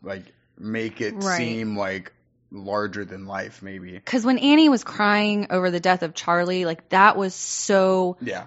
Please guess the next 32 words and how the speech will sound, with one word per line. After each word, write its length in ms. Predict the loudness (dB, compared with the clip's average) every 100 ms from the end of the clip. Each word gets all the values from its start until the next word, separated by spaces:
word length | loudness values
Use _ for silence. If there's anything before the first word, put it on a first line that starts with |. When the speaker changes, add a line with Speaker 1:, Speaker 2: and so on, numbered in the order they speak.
| _
Speaker 2:
real. 560 | 0 2 2 0 -2 -6 -12
Speaker 1:
Yeah. 160 | -4 4
Speaker 2:
I 460 | 6 6 2 -2 -6 _ _ -4
have 300 | 0 0 -2 -14 -14
been 340 | 2 4 6
there 160 | 4 4
before 720 | 0 0 2 6 6 4 0
when 440 | -4 -4 -4 -6
a 40 | -6
family 360 | 0 4 6 6
member's 400 | 4 2 0 -2
passed, 540 | 2 4 4 2 -4
and, 140 | -2 0
like, 200 | -2 -2
it 140 | -2
was 160 | 0 -4
so, 840 | -8 -4 2 4 6 4 2 -2 _ _ _ _ _ _ _ -20 -20 _
like, 220 | 0 0 2
it 100 | 0
was 180 | 0 -4
so 680 | -8 -12 -4 0 4 4 2
real. 560 | 0 -2 0 -2 -4 -10 _ _ _ _
And 180 | 0 0
it 140 | 0
just, 420 | 0 0 0 -2
like, 400 | 0 2 0 -4 -4
it, 200 | -4 -2
it, 320 | -2 -4 -4 -8 -4
it 160 | -2
made 240 | 0 0 0
me, 420 | -2 0 0 0
like, 340 | -2 -4 -8